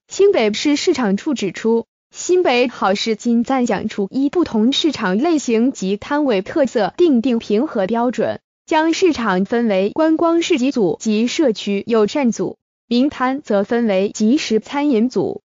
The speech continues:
食品杂粮组、农产蔬果组、肉品生鲜组及生活百货组五组。今年还增加银发友善市集奖及青年创新经营奖。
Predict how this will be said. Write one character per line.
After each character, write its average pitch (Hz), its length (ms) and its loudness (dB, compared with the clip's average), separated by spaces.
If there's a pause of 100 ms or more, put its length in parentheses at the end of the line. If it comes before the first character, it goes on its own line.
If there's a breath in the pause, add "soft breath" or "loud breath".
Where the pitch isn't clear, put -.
(180)
食 247 240 -4
品 214 220 -4
杂 170 260 -2
粮 220 280 2
组、 180 280 -2 (300)
农 277 220 2
产 226 260 -2
蔬 302 300 0
果 262 280 2
组、 143 340 -4 (280)
肉 359 220 2
品 208 280 -2
生 320 280 0
鲜 370 260 2
组 - 320 -2
及 214 240 -2
生 320 240 -2
活 226 180 0
百 208 220 -4
货 247 220 2
组 170 260 -4
五 302 200 4
组。 127 340 -4 (240)
今 302 220 2
年 202 340 0
还 214 180 -2
增 254 220 2
加 262 260 -2
银 220 240 2
发 247 300 -6
友 254 220 2
善 311 340 0
市 247 220 0
集 208 240 -4
奖 185 260 -4
及 208 160 -2
青 302 240 0
年 196 340 0
创 277 300 -2
新 233 240 0
经 330 240 0
营 240 180 2
奖。 190 280 -4